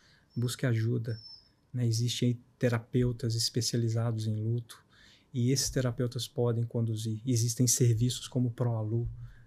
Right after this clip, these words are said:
né? O programa da Unifesp de acolhimento ao luto, é um programa cem por cento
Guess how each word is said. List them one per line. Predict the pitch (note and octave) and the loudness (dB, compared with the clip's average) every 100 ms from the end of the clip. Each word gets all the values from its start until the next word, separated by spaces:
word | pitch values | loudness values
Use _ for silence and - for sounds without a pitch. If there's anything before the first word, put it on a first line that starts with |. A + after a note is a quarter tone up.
| - | -8
né? | B2 A2+ | -4 -2
O | A2+ B2 | -2 -4
programa | A2+ A2+ A#2 A2+ A2 | -4 0 2 2 0
da | A2 A2 | 0 0
Unifesp | A2 A2 A#2+ A#2 - | -2 -2 -2 -2 -2
de | A2+ | -4
acolhimento | A2+ A#2 A2+ A2+ A2+ | -2 0 0 -2 -4
ao | G#2+ | -4
luto, | A#2 A#2+ A#2+ | -2 -2 -2
é | |
um | A#2+ | -2
programa | A#2 A2+ A#2+ A2+ | 0 0 2 2
cem | A2 C3+ C#3+ | 2 0 0
por | - | -2
cento | - B2 - | -2 -2 -4